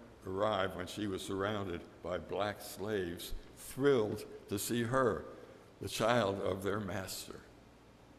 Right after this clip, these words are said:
She wrote of staying in a poorly built house with her two children and poor clothing, furnishing, food, and bedding for her family, often sewn by her. Pierce stayed in a room next door.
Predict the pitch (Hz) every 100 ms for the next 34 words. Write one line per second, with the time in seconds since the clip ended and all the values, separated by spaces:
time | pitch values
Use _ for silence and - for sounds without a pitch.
0 | - - - - - - - 131 123 131
1 | 139 - 95 90 - 123 120 101 92 87
2 | 85 - 113 110 110 95 104 101 90 104
3 | 107 98 - 90 90 - 98 - 101 104
4 | 101 80 76 - - - - - 95 -
5 | 113 110 110 - 101 104 101 98 95 -
6 | 98 95 98 - 95 92 - - 98 95
7 | 95 95 - - - - 98 95 110 110
8 | 101 98 - - - - - - - -
9 | - 98 98 98 104 101 95 80 71 -
10 | - - - 110 120 120 113 - 117 110
11 | 98 101 101 107 92 - - - - -
12 | - - - - - - - 139 135 -
13 | - 113 107 98 95 107 104 95 95 92
14 | - 98 95 67